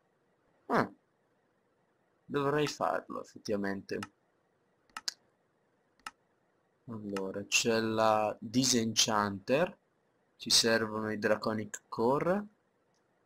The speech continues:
che si fanno con il Draconium Ingot, che strano. Allora, potremmo anche farli con lo smeraldo, i libri incantati,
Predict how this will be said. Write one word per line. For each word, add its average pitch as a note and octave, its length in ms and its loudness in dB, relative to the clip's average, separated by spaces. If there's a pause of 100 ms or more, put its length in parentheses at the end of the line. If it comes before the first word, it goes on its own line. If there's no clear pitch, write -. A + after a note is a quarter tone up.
(140)
che - 80 -12
si F#2+ 140 -6
fanno G2 360 -2
con G2 160 -4
il F#2+ 60 -6
Draconium G#2 480 0
Ingot, F#2+ 420 -2
che - 100 -6
strano. F#2+ 520 0 (2250)
Allora, F2+ 680 -2 (1160)
potremmo F#3 400 8
anche A#2+ 240 8
farli B2+ 300 6
con A#2 160 2
lo G#2+ 100 2
smeraldo, G2+ 760 6
i G2 340 0
libri G#2 240 0
incantati, G2+ 760 -2